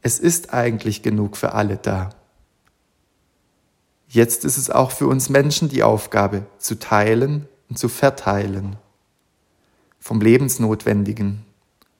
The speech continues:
von Gütern, von Liebe, von Freundlichkeit.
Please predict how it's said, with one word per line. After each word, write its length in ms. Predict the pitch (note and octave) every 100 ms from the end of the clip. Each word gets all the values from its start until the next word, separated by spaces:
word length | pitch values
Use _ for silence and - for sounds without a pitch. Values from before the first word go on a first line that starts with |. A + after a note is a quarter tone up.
| _ _ _
von 280 | - G2+
Gütern, 560 | G#2+ B2 B2+ C3 C3+ C3+ - - _ _ _ _ _ _ _
von 240 | - A2+
Liebe, 480 | G#2 C3 C3 G2 F#2+ - _ _ _ _ _ _ _ _ _ _
von 180 | - G#2+
Freundlichkeit. 1120 | - G2 G#2+ A2 G2+ - - F2+ F2+ -